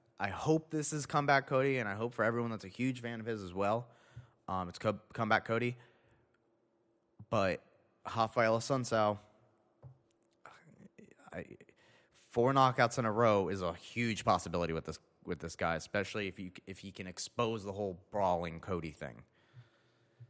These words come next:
So in the main event, and we'll wrap this up, we got Amanda Nunes versus Felicia Spencer. Felicia Spencer, I watched the whole countdown thing, and it's like, yeah, fuck yeah, Felicia Spencer. She's a she's hardworking. She grinds out her decisions. They're not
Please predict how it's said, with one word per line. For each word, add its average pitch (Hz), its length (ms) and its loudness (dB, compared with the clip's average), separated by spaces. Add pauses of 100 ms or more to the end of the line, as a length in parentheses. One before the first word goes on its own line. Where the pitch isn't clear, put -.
(140)
So - 140 -4
in 151 80 0
the 160 40 2
main 185 160 6
event, 131 240 2 (1080)
and 104 100 -2
we'll 104 80 -2
wrap 101 220 4
this - 160 -4
up, 104 240 0 (240)
we 107 80 -2
got 117 120 4
Amanda 123 280 4
Nunes 120 340 2
versus 104 280 -4
Felicia 107 340 -4
Spencer. 110 500 0 (520)
Felicia 131 260 -2
Spencer, 156 400 2
I 104 80 4
watched 104 360 -2
the 104 120 0
whole 107 180 0
countdown 101 500 -2
thing, 104 320 -6
and 101 80 -8
it's 90 140 -14
like, - 180 -14
yeah, 165 500 -2 (220)
fuck - 140 -20 (160)
yeah, - 140 -18 (240)
Felicia 120 280 -8
Spencer. - 380 -12
She's 110 240 -10
a 90 160 -4 (800)
she's - 600 -10
hardworking. 123 840 2 (180)
She - 160 -12
grinds 107 360 0
out 113 140 -2
her 117 100 -4
decisions. 104 680 -8
They're 107 140 -6
not 110 300 -2